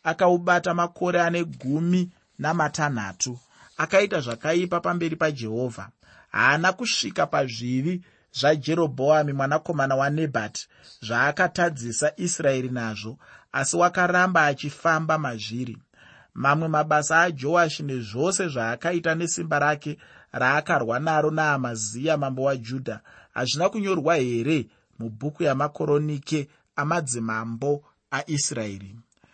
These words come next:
Joash akavata namadzibaba ake, Jerobhoami akagara pachigaro chake choushe.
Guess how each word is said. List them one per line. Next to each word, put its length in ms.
Joash 760
akavata 600
namadzibaba 640
ake, 440
Jerobhoami 1000
akagara 640
pachigaro 500
chake 420
choushe. 600